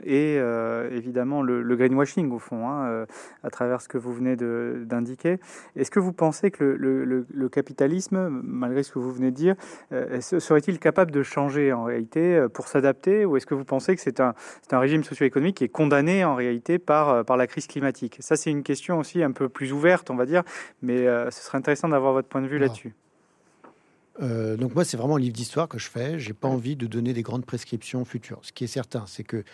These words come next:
Speaker 2: euh, si on laisse, euh, les capitaux, euh, s'orienter là où ça rapporte, ce qui est un peu la <laughs> définition du capitalisme, mine de rien, euh, c'est l-, sûr que c'est absolument incapable, euh, d'imaginer, euh,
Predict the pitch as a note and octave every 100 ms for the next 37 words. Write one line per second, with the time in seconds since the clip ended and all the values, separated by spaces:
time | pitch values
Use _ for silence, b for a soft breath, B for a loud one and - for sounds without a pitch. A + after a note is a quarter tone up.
0 | B B _ A2+ A#2 - D3+ C3+ C3 D3
1 | C3 - - A2+ A2 A2 A2+ A#2 B2 B2
2 | _ _ _ _ A#2 B2+ C#3+ B2+ C#3 -
3 | C#3 C#3 B2+ B2+ A#2 - B2 B2+ B2+ C#3
4 | C3 A#2+ B2+ A#2 A2+ A2 A2 - A2 A#2
5 | D3+ F#3 - - _ _ - A#2+ - C3
6 | A2 - C3+ - C#3+ A2+ A#2+ - - A2+
7 | C#3 C3 A#2 A#2 D#3 B B B B -
8 | C3+ B2+ A2+ - A2 A2 A2 A2+ - -
9 | - - F#3+ E3+ - - F3+ - C#3 B2
10 | - B2 A2 C3 D3 E3 C#3+ B2 C#3+ D3
11 | B2+ A2+ A#2 A2 A2 A#2 A#2+ C#3 C3 A#2
12 | B2+ C3 C#3+ C3+ A#2